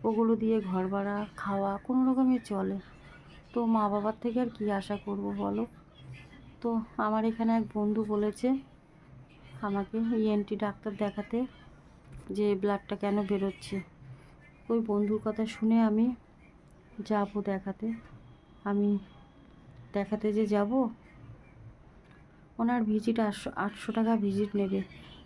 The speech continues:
নাগের বাজার, নাগের বাজার আমার বাড়ির থেকে পঁচিশ মিনিট লাগে যেতে। দুটো অটো পাল্টে যাব আমি, কেন আমি এখান থেকে অটো করে ক্যান্টনমেন্টে যাব,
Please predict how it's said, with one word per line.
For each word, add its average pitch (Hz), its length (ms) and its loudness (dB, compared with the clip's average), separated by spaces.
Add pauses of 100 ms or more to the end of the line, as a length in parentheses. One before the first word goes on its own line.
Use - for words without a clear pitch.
(120)
নাগের 208 340 2
বাজার, 190 380 0 (2500)
নাগের 208 280 2
বাজার 220 320 2
আমার 220 220 2
বাড়ির 202 280 2
থেকে 254 180 -2
পঁচিশ 220 440 -4
মিনিট 214 220 0
লাগে 202 280 0
যেতে। 190 340 -4 (1500)
দুটো 226 300 2
অটো 220 200 0
পাল্টে 208 380 -2
যাব 196 320 0
আমি, 190 220 -2 (760)
কেন 240 140 -2
আমি 240 280 4
এখান 233 240 0
থেকে 247 180 2
অটো 233 260 2
করে 240 300 2
ক্যান্টনমেন্টে 226 600 2
যাব, 214 360 0